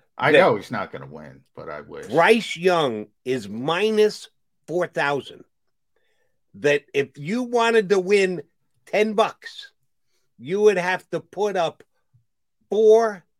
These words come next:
Speaker 2: thousand. Uh, if you want to win a hundred, you have to put up four thousand. So if you wanted to win ten, you have to put up four hundred.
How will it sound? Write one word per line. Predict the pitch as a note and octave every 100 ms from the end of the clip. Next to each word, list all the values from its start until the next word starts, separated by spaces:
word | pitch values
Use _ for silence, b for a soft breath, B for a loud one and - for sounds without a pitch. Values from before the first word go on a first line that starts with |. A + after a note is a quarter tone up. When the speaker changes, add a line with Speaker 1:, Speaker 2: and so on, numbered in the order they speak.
| _
Speaker 2:
thousand. | F#3+ G3 F#3+ D#3+
Uh, | -
if | C#3+ C#3 C#3 C3+ C#3
you | D3+
want | E3 E3+
to |
win | D#3 E3
a | E3
hundred, | G#3 G#3+
you | E3+
have | E3
to | D#3
put | D3+
up | D3+
four | - D3+
thousand. | D3 C#3 C3+
So | A#2+ B2+
if |
you | B2
wanted | D3 D#3
to | D3+
win | D3+ C#3+
ten, | D3+ C3 b b
you | B2+ D3+
have | D#3
to | C3+
put | D3
up | C#3 -
four | C3+ A2+
hundred. | A#2+ F2+